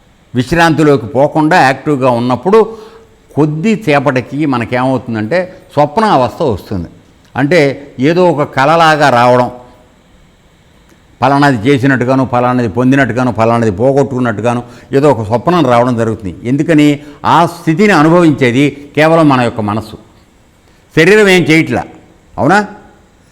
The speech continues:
శరీరం రెస్ట్లో ఉంది, శరీరం ఏం చేయట్లా, కానీ సూక్ష్మ శరీరంతో నీ మనసు ఆ స్థితులన్నింటినీ అనుభవిస్తోంది.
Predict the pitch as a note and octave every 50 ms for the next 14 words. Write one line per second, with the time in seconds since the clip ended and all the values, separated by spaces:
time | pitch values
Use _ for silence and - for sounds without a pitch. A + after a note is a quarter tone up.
0 | _ _ _ _ _ - C#3 E3+ G#3+ A3 G#3+ G3 F3+ - - A3+ A#3+ A#3 A3 G#3+
1 | G3+ G3+ D#3+ A2+ F2 D2+ - - - - - - D#3+ F#3 G#3 G#3+ G#3 F#3+ F3+ F3
2 | E3+ D3 C#3 C3 G2 - - - - - - C3+ C#3 C#3 D3 D#3 D#3 D3+ D3 D3
3 | D3+ - - - - - - D#3+ A3 A#3 F#3 F3+ B3 A#3+ G3 G#3+ G#3+ G3 F#3 E3+
4 | D#3 D3 C#3 A#2 F3 F#3+ G3 G3+ F#3 E3+ E3 D3+ C#3+ D#3 F#3 F#3+ - F#3+ G3 E3
5 | D3+ D3 - D3+ C3 D#3+ E3 D#3 D3+ D#3+ D#3 C3+ C#3+ F#3 E3 C#3+ A#2+ A#2+ B2 G#2+
6 | - - - F#2+ D#2 C#2+